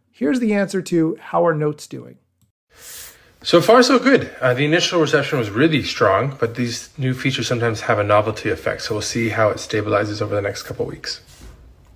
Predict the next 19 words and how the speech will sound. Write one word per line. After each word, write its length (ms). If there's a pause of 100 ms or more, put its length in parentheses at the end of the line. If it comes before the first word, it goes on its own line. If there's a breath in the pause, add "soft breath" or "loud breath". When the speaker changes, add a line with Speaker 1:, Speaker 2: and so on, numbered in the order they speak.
(440)
Speaker 1:
Novelty 960
effect. 680
I 100
love 340
that 200
term. 380
I'm 140
gonna 160
use 300
that. 360 (400)
Obviously, 460
it's 120
when 520
something 520
is 380 (200)
very 260
new 320
and 120
exciting, 600